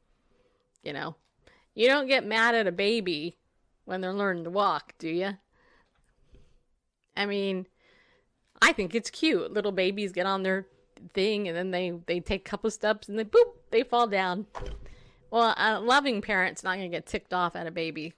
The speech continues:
that falls on its butt when he's trying to walk, you know? And that's how you gotta see these people, as babies. Sometimes infantile in their own thinking. I mean, that's,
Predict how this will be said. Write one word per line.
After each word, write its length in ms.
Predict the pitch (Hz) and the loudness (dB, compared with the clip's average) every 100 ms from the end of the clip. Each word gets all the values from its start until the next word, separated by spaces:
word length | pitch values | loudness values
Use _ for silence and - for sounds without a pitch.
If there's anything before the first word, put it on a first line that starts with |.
| _ | _
that 180 | 165 170 | -8 -2
falls 240 | 175 165 | -4 -4
on 120 | 165 | -10
its 120 | 165 | -10
butt 340 | - 165 147 - - _ _ _ _ - - - _ _ _ _ | -6 -4 -4 -6 -18 _ _ _ _ -20 -20 -20 _ _ _ _
when 180 | 180 165 | -12 -8
he's 160 | 170 | -10
trying 220 | - 175 160 | -4 -4 -4
to 80 | |
walk, 360 | 156 139 - - - _ _ _ _ _ _ - | -6 -4 -6 -12 -18 _ _ _ _ _ _ -12
you 140 | 165 | -8
know? 300 | 156 147 165 _ _ - | -6 -8 -10 _ _ -2
And 60 | |
that's 160 | 214 220 | -2 2
how 100 | 262 | 2
you 160 | 233 233 | 4 4
gotta 180 | 208 | 2
see 260 | 190 - 247 | 0 -4 -2
these 260 | 208 160 - | -2 -4 -6
people, 500 | - - - - _ _ _ - | -18 -18 -20 -20 _ _ _ -12
as 140 | 170 | -12
babies. 640 | - 190 196 - - - _ _ _ _ _ _ _ _ _ | -4 -2 -2 -6 -16 -20 _ _ _ _ _ _ _ _ _
Sometimes 580 | - 196 190 196 185 170 | -10 -10 -4 -2 -2 -4
infantile 560 | 175 196 175 185 180 175 | -8 -8 -4 0 0 0
in 80 | |
their 160 | 170 165 | -4 -4
own 160 | 175 170 | -6 -6
thinking. 500 | 208 208 - 151 156 | -6 -6 -10 -8 -8
I 80 | |
mean, 240 | 165 165 165 | -6 -8 -6
that's, 380 | 170 170 - | -6 -8 -18